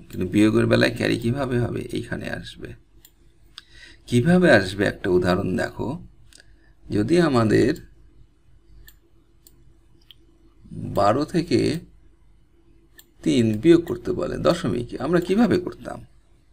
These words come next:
আমরা করতাম কি, এই যে দুই আছে, দুইয়ের পাশে একটা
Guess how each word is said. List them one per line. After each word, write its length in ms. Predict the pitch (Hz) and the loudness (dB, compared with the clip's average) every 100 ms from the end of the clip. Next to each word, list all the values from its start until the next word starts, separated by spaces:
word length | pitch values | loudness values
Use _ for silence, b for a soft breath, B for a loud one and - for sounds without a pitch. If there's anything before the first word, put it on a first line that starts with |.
| _ - _ _ - B B B B B - | _ -20 _ _ -20 B B B B B -14
আমরা 340 | - 110 139 151 | -8 -4 -2 0
করতাম 340 | 156 - 175 175 180 | -2 -2 -2 -2 0
কি, 120 | 120 123 208 - _ _ _ _ _ _ _ _ | 2 2 -2 -6 _ _ _ _ _ _ _ _
এই 180 | - 123 143 | -4 -2 4
যে 80 | 156 117 | 4 4
দুই 180 | 113 123 135 143 | 4 4 4 0
আছে, 240 | - 113 107 165 208 - _ _ - | 2 0 2 0 -4 -12 _ _ -14
দুইয়ের 440 | 113 104 113 117 123 | -6 0 0 0 -2
পাশে 320 | 123 - 139 120 | -6 -6 -4 -4
একটা 280 | 120 123 | -4 -4